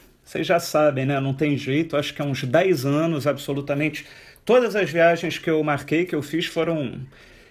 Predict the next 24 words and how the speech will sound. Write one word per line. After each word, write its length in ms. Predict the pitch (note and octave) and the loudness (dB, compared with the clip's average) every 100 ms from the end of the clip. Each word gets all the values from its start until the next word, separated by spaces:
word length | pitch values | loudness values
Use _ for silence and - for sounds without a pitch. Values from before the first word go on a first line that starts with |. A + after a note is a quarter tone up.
| _ | _
é, 680 | - C3 B2+ A#2+ A#2+ A#2 A#2+ | -2 0 2 2 0 0 0
marcadas, 640 | G3 A3 - F3+ G#3+ C3+ | 0 0 2 2 2 -2
feitas 440 | - E3 F3+ F3 D3 | -2 0 0 -2 -6
especialmente 640 | - E3 E3 D#3 D3 - | -4 -4 -2 -4 -4 -6
por 220 | C#3+ C3+ | -10 -6
conta 320 | - E3 E3+ | -4 -4 -4
de 100 | B2+ | -4
algum 320 | C#3 B2 D3 C#3+ | -2 -2 -4 -6
show 380 | - C3 F3 - | -6 -6 -4 -2
ou 200 | C#3+ D3+ | 0 0
alguns 320 | B2 C#3+ C3 | -2 -4 -6
shows. 520 | - A#2+ C#3+ F#3 - - - - - - | -4 -2 -2 -6 -12 -20 -20 -20 -20 -6
E 60 | D#3+ | 0
dessa 300 | G#3 A3 G#3 | 2 2 0
vez 200 | A#3 A#3 | 0 -2
eu 80 | |
fui 140 | A3+ A#3+ | -6 -6
conferir 480 | A#3+ A3 A#3 G3 A3+ | -6 -6 -2 0 0
essa 260 | A3+ A3+ | -2 -4
nova 380 | F#3 G3 B3+ A#3 | -2 0 0 -2
turnê 340 | - F3+ G3+ | -2 -2 0
do 100 | G#3 | -2
U 160 | G3+ D#3 | -2 -2
two, 440 | - E3+ F3 A#3+ | -2 -2 -2 -2